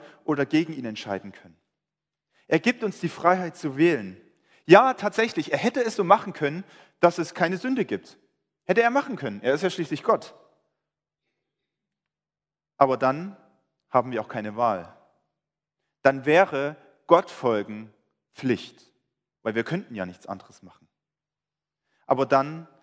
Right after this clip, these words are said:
würde er uns nicht lieben, sondern er würde uns versklaven. Liebe zeigt sich aber darin, dass ich den anderen wählen lasse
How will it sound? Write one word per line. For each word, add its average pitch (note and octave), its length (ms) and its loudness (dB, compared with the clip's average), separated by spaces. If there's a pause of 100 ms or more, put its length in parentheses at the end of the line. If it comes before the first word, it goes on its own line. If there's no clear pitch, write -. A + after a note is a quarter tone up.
(280)
würde C3 240 0
er B2 200 2
uns A#2+ 180 -12
nicht A2 140 -16
lieben, A2 400 -18 (380)
sondern B2 280 -4
er A#2 120 -6
würde B2 140 -6
uns A2+ 140 -14
versklaven. - 640 -6 (1300)
Liebe C#3 720 0 (500)
zeigt D#3+ 320 0
sich - 220 -10
aber B2 180 0
darin, A#2 580 -2 (420)
dass A#2+ 140 -8
ich A#2+ 100 -14
den A2+ 140 -6
anderen A2+ 420 -6
wählen A2 240 -8
lasse F2+ 380 -14